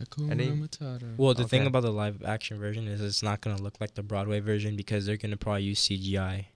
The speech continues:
Speaker 3: just to
Speaker 2: Mm-hmm.
Speaker 3: make a live action. It's not, it's not like you're gonna see a human acting like <laughs> Simba.
Speaker 1: Why, why did the cast list become such a big, like, thing? I'm not,
Speaker 3: Meme.
Speaker 1: like
Speaker 3: That's like a meme, yeah.
Speaker 1: Yeah, what, wh-, what was that about? Was it because, like, it was a lot of, um,
Speaker 3: Good.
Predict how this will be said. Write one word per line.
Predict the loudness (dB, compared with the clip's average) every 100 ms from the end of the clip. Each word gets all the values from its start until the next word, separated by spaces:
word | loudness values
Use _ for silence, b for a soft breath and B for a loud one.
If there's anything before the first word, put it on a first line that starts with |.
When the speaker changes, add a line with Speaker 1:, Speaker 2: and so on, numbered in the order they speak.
| _ -2
Speaker 3:
just | 2 4
to | 4
Speaker 2:
Mm-hmm. |
Speaker 3:
make | 0 -4
a | -8
live | -8
action. | -6 -8 -8 -6
It's | -4 0
not, | 0
it's | 2
not | 4 4
like | 4 2
you're |
gonna | 0 4
see | 6 6
a | 2
human | 0 0 0
acting | 0 -4 -8
like | -10 -10 -10 -12 -4
<laughs> | -2 0
Simba. | 0 2 2
Speaker 1:
Why, | 2 0 -2
why | 2 4 4
did | 2 2
the | 4 6 6 4
cast | 0 4 4 6 4
list | 2 0 2 2 0
become | -8 -4 -6
such | -4 -2 -2
a |
big, | 0 -2 -2 -2 -4
like, | -6 -6
thing? | -2 0 2
I'm | 2
not, | 2 4
Speaker 3:
Meme. |
Speaker 1:
like | 4 4 2
Speaker 3:
That's | 0 2
like | 2
a | 0
meme, | -2 -4
yeah. | -6 -2
Speaker 1:
Yeah, | 4 4 4
what, | 2 2 2
wh-, | 0 -4 -2
what | 2 4
was | 4
that | 4 4
about? | 2 2
Was | 4 2
it | 2
because, | 0 2 2 4
like, | 2 2 2
it | 2
was | 2 2
a |
lot | 4 2 2
of, | 0 0
um, | -2 -2 -4 -6
Speaker 3:
Good. | -6 -6